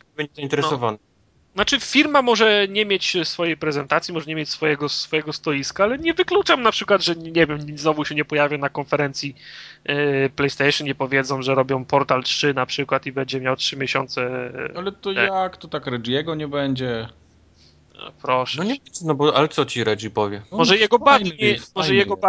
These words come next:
Speaker 2: bad nie jest ready jeszcze i nie może przyjechać.
Speaker 3: No
Speaker 1: No
Speaker 3: ja bym
Speaker 1: bardzo.
Speaker 3: chciał go tak obejrzeć, jak on tam wychodzi i mówi, i gestykuluje.
Speaker 2: Najlepiej
Speaker 1: Idą znowu z jakimiś Azjatami kalą-, kaleczącymi, wiesz, języki.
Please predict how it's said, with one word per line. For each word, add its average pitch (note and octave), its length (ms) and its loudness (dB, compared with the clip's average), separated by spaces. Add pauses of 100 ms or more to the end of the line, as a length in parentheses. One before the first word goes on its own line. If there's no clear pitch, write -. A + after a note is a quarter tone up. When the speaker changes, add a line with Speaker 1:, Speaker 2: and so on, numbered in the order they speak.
Speaker 2:
bad F3+ 100 2
nie F3+ 100 0
jest F3 220 0
ready D#3 280 0
jeszcze D#3 440 -2
i E3 40 -6
nie E3 100 -8
może D#3 280 -4
przyjechać. - 580 -8
Speaker 3:
No C#3+ 80 -2
Speaker 1:
No E3 60 2
Speaker 3:
ja F#3+ 140 8
bym F#3 80 0
Speaker 1:
bardzo. - 160 2
Speaker 3:
chciał D#3+ 400 6
go C3 100 2
tak B2 200 -2
obejrzeć, G#2+ 420 0
jak - 160 -6
on G2+ 80 -4
tam G2 140 -2
wychodzi G#2 480 4
i F#2 60 -2
mówi, G2+ 600 0
i G2 160 -6
gestykuluje. G#2 880 0
Speaker 2:
Najlepiej F#3 340 2
Speaker 1:
Idą F#3 120 2
znowu F3 360 2
z D#3 40 -6
jakimiś D#3+ 460 2
Azjatami D3 640 4
kalą-, B2+ 300 -4 (440)
kaleczącymi, B2 720 -10
wiesz, A2+ 220 -10
języki. B2 680 -2